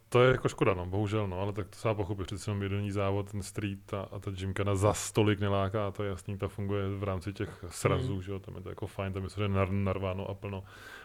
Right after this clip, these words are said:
Speaker 1: ale jako samozřejmě samostatná akce to není úplně nějaká mega, eh, bomba. A, no, a jinak asi to šlo jinak, jinak fajn, ne, v Sosnoví, nebo tam nějaký žádný zásadní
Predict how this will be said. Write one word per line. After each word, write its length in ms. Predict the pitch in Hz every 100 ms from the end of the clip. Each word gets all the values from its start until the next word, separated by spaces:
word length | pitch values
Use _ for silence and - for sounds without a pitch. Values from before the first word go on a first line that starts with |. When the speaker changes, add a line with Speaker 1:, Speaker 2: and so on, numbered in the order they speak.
| -
Speaker 1:
ale 140 | 107
jako 160 | 98 107
samozřejmě 320 | 113 104 95
samostatná 480 | 98 107 101 104 107
akce 160 | 98 101
to 80 | 98
není 160 | 98
úplně 400 | 95 95 98 90 - - - - - - _ - -
nějaká 300 | 98 95 95
mega, 480 | 92 90 87 87 85
eh, 360 | 104 95 92 90
bomba. 380 | 85 85 82 - - - - - - - -
A, 100 | 113 107 104 104 104 101 104 104 104 101
no, 340 | 104 113 170 220 - - 117 -
a 80 |
jinak 260 | 117 120 110
asi 180 | 120 139
to 120 | 135
šlo 180 | - 143
jinak, 200 | 131 127 -
jinak 300 | 135 127 123
fajn, 260 | - 131 101
ne, 140 | 92
v 60 | 101 - -
Sosnoví, 480 | - 101 - 101 95
nebo 180 | 95
tam 140 | 98 95
nějaký 300 | 90 - 95
žádný 300 | 92 92 95
zásadní 580 | 90 80 - 95 90